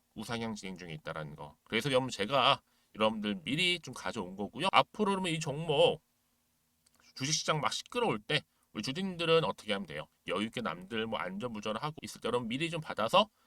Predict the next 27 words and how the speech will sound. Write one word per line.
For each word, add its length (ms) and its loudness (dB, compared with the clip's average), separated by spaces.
"나는 220 2
매수하고 460 2
있었어." 760 0
가만히 380 -4
계시더라도요. 580 -4
남들 540 2
다들 420 -6
이렇게 300 -6
좀 180 -4
힘들어할 460 0
때 200 -16
여러분들은 600 -4
미리미리 320 -4
저가에서 800 0
매수를 320 -4
하셨기 300 -4
때문에 460 2
그냥 200 4
크게 240 0
오를 240 2
때 160 -4
여러분 320 0
여유 200 0
있게 220 -4
지켜보시면 460 -6
되는 240 -10
겁니다. 440 -10